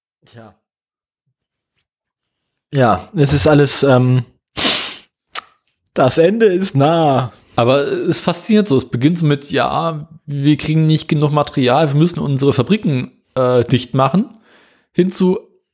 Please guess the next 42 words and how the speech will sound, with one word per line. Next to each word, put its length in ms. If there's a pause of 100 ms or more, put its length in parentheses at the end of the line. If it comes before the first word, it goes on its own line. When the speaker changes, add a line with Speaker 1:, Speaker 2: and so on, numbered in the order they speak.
(240)
Speaker 2:
„Oh, 500
das 160
Problem 380
ist 120
doch 100
ein 80
bisschen 200
größer 260
als 140
erwartet.“ 500 (380)
Speaker 1:
Mhm. 540 (200)
The 120
end 240
is 160
nigh. 380 (160)
Speaker 2:
Mhm. 380 (1040)
Ja, 100
aber 100
scheiße, 280
es 100
kann 140
sein, 120
dass 160
du 80
irgendwann 260
keinen 240
neuen 120
Chip 180
mehr 80
für 80
dein 100
iPhone 240
bekommst. 420 (1300)
Wir 160
wollen 160
ja 60
alle 120
schöne 220
neue 220
iPhones 300
haben, 240
ne? 140